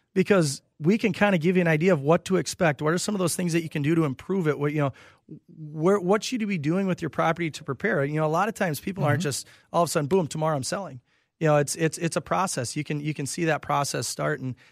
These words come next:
Speaker 1: and it's getting in touch with us ahead of time. Not, "Hey, we wanna sign in the yard tomorrow."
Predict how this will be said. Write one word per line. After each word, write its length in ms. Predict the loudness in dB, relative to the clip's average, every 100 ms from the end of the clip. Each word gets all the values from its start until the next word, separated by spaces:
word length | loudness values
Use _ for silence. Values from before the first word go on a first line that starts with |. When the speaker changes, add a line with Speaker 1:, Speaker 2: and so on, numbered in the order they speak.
| _
Speaker 1:
and 380 | -2 2 2 2
it's 180 | -2 -4
getting 280 | 0 0 0
in 100 | 0
touch 220 | 0 0
with 100 | -2
us 160 | -2 -2
ahead 300 | -4 0 0
of 80 |
time. 400 | 0 -6 -6 -8 -12 _ _
Not, 260 | 4 4 2
"Hey, 240 | -2 -2 0
we 140 | 2
wanna 180 | 2 2
sign 220 | 0 -2
in 40 |
the 60 | 0
yard 160 | 0 -2
tomorrow." 480 | 0 0 0 -2